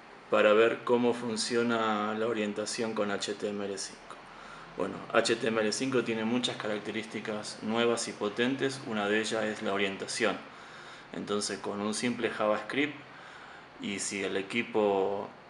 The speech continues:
tiene algún tipo de acelerómetro, eh, bueno, se puede detectar la orientación.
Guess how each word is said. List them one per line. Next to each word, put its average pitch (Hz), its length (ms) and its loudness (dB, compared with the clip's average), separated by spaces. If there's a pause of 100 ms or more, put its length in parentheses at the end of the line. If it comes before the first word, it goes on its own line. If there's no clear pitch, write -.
tiene 104 680 0 (120)
algún 101 340 -2
tipo 101 300 0
de 101 220 0
acelerómetro, 107 1040 2 (480)
eh, 98 440 -4 (200)
bueno, 98 280 0
se - 180 -8
puede 104 280 6
detectar 104 460 2
la 107 120 0
orientación. 98 580 -4